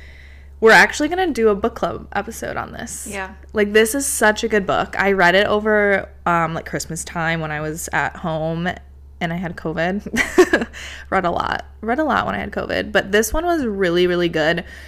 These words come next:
Speaker 1: We talk a lot about, like, mindset around money, and I think this book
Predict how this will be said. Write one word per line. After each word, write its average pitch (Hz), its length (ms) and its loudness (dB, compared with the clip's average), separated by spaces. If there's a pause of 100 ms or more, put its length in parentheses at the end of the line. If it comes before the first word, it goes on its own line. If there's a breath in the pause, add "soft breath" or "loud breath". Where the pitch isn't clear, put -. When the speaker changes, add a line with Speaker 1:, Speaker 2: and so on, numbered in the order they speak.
(240 loud breath)
Speaker 1:
We 226 80 2
talk 190 260 2
a 254 60 -2
lot 269 160 2
about, 285 220 -2
like, 214 140 0
mindset 165 720 -2
around 175 340 -2
money, 175 340 -2
and 160 160 -6
I 160 80 -4
think 185 320 -6
this 165 300 -2
book - 340 -6